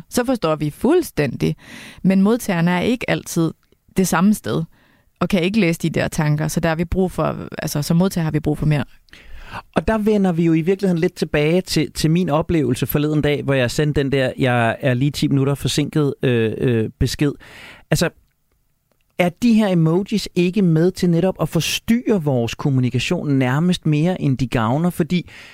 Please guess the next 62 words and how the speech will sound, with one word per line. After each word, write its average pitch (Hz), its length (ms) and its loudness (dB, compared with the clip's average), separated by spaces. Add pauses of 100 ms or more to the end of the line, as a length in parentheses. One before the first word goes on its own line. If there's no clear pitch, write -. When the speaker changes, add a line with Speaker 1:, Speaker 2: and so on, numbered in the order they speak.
(380)
Speaker 2:
hvis 170 200 0
du 285 220 2
en 220 220 0
gang 170 320 -2
har 151 100 2
sendt - 420 -2 (220)
thumbs 185 340 -2
up, 147 200 0
stjerneøjne 151 1040 0
og, 127 340 2
og 127 440 0 (120)
hjerte 131 640 0
til - 160 -2
mig, 127 260 2
når 151 80 0
du 139 120 0
har 123 60 2
skrevet, 120 480 0
"Jeg 131 140 0
kommer 156 240 -2
lige 143 120 4
om 143 60 0
Speaker 1:
Mm. 135 40 0
Speaker 2:
lidt, 139 180 0
jeg 147 80 -2
glæder 135 200 -2
mig 143 120 -2
til 143 120 -2
at 131 80 -2
se 151 180 -4
dig," 147 100 -2 (180)
og 147 180 0
du 143 140 2
en 139 80 0
anden 170 260 2
dag 139 240 0
ikke 226 260 0
gør 95 260 0
det, 101 200 -2
eller 139 220 0
jeg 127 160 0
er 117 40 -2
vant 160 300 -4
til, 160 300 0
at 127 160 -2
firs 175 260 -4
procent 151 400 -4
af 147 120 -2
mine 120 300 2
kontakter 120 500 -2
gør 113 280 0
det, 170 100 -4
og 127 100 -2
så 147 80 -2
er - 20 2
der 139 80 -2
tyve 156 200 0
procent, 143 340 -4
der 123 80 0
ikke - 220 -4
gør 117 240 0
det. 127 100 -4